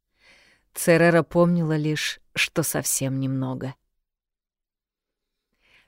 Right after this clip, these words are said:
Первая ступенька громко скрипнула, когда она ступила на нее всем своим весом, заставив ее на миг замереть на месте. Одна ее часть,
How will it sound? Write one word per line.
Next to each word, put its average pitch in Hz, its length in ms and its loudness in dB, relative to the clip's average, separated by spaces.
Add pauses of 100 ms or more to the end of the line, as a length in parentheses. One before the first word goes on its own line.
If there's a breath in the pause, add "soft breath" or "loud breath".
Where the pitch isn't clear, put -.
(140)
Первая 180 380 6
ступенька 185 540 4
громко 165 360 6
скрипнула, 156 640 2
когда 147 340 2
она 147 160 2
ступила 156 420 2
на 147 100 2
нее 147 300 2
всем 151 280 0
своим 151 420 0
весом, 156 400 0 (460 soft breath)
заставив 180 640 4
ее 170 160 6
на 165 100 4
миг 165 200 2
замереть 156 500 2
на 160 160 0
месте. 151 560 -4 (1080 soft breath)
Одна 165 440 4
ее 147 260 4
часть, - 640 -2